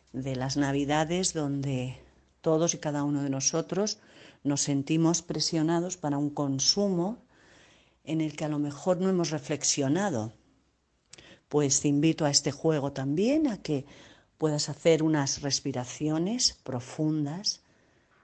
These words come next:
hagas un momento de centramiento,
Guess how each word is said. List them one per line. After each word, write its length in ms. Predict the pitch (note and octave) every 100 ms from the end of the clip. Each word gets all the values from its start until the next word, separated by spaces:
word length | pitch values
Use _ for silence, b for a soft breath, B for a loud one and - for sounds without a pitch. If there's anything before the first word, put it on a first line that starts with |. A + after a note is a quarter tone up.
| b
hagas 380 | - D3 C#3+ -
un 80 | E3+
momento 460 | D3+ C#3+ D#3+ D#3+ D3
de 100 | C#3
centramiento, 1200 | - C3 A#2+ - A2+ C#3 F3+ F#3+ F3+ E3+ G3